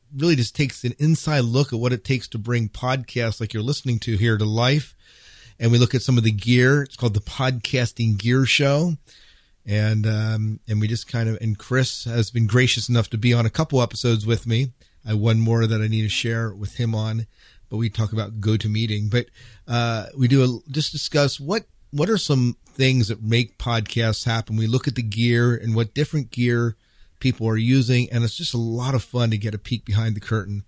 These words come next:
And you can find out information about that at podcasting guru dot com.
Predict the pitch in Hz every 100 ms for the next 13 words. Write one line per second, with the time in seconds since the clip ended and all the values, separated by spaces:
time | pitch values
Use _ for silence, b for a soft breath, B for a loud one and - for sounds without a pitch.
0 | b b b b - 110 110 101 127 120
1 | 117 120 113 117 113 - 113 110 - 117
2 | 110 113 110 - 147 - 139 123 120 104
3 | 117 113 110 98 95 - - 98 85 69